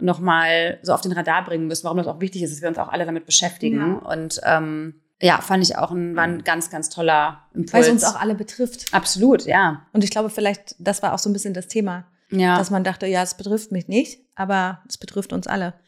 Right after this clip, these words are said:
Speaker 1: Und man muss auch sagen, also der März war auf jeden Fall auch, äh, bunt und, äh, wild, weil da hatten wir ja auch unser Offsite, äh, wo wir zwei, äh, aufs Land gefahren sind, zwei Tage und tatsächlich das erste Mal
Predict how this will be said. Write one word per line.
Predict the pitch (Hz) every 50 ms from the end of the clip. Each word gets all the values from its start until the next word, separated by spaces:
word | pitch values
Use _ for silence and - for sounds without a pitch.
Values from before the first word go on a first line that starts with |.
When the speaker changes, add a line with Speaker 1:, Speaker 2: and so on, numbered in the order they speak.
| _ _ _ _ _ - -
Speaker 1:
Und | 294 320 269 220 247 - - - - - -
man | 202 202
muss | 202 -
auch | - 214
sagen, | 220 214 214 214
also | 208 196
der | 190 190
März | 185 190 190 220 262 - -
war | 214 208
auf | 202
jeden | 220 226 233
Fall | 233 226 208 202 196
auch, | - - - 214 - -
äh, | - 196
bunt | 180 160 185 196 226 269 339 339 - -
und, | - - 196 208 196 - -
äh, | - - 208 202 196 196 196 180 175
wild, | 185 196 240 262 233 226
weil | - 185 214 233 240
da | 214 208 196
hatten | 226 - 240
wir | 214 208
ja | 196 - -
auch |
unser | - 202 190 185 190 -
Offsite, | - 294 - - - - 147 151 160 196 269 - - - - -
äh, | - 185
wo | 180 196 180
wir | 214 240 247
zwei, | 233 - - 196 185 185 185 190 202 214
äh, | 214 - 185 190
aufs | - - - -
Land | 196 208 262 269
gefahren | - - - 190 175 175 180
sind, | 185 180 - -
zwei | - - 180 175
Tage | - - 190 175 185 196 226 240 233 - - - - _ _
und | - - - - -
tatsächlich | 208 196 185 - 208 240 240
das | 226 202 - - _
erste | - 208 214 254 254 247 - 240
Mal | 226 214 196 202 208 214 220 220 226 226